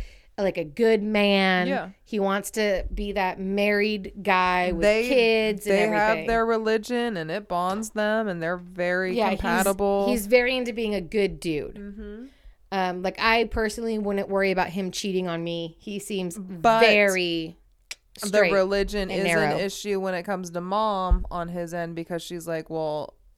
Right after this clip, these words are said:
Speaker 2: under God's eyes, you're gonna make this oath to a stranger." And so she flipped.
Speaker 1: She's taking it very seriously.
Speaker 2: Mm-hmm.
Speaker 1: Okay, that's understandable.
Speaker 2: And then what did you think about the dads at the wedding?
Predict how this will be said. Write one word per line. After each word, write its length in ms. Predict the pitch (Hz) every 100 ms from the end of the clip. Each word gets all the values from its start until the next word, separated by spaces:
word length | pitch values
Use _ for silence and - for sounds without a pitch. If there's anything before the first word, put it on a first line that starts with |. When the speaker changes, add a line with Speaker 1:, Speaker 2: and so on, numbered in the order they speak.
| _
Speaker 2:
under 280 | 175 165 160
God's 360 | 165 160 160
eyes, 600 | 170 170 160 151 156 - - _ -
you're 240 | 175 160
gonna 180 | 165 165
make 280 | 160 156 160
this 240 | 156 160 -
oath 260 | 165 160 -
to 200 | - 175
a 60 | 143
stranger." 800 | - - 165 160 175 190 196 220 _ _ _ _ _ _ -
And 160 | 175 165
so 200 | 170 156
she 300 | - 202 196
flipped. 440 | - 156 165 - - - -
Speaker 1:
She's 220 | - 233
taking 220 | 233 202
it 100 | 196
very 220 | 190 180
seriously. 720 | 165 190 170 170 165 190 185 190
Speaker 2:
Mm-hmm. 680 | 196 202 196 196 208 202 220
Speaker 1:
Okay, 300 | 262 240 233
that's 160 | 226 220
understandable. 680 | 339 359 277 226 226 269 - -
Speaker 2:
And 180 | 226 220
then 200 | 214 208
what 140 | 214
did 180 | 220 185
you 100 | 220
think 260 | 226 208 202
about 300 | 196 180 -
the 80 | 185
dads 440 | 180 165 170 170
at 140 | 170
the 80 | 175
wedding? 400 | 170 165 156 165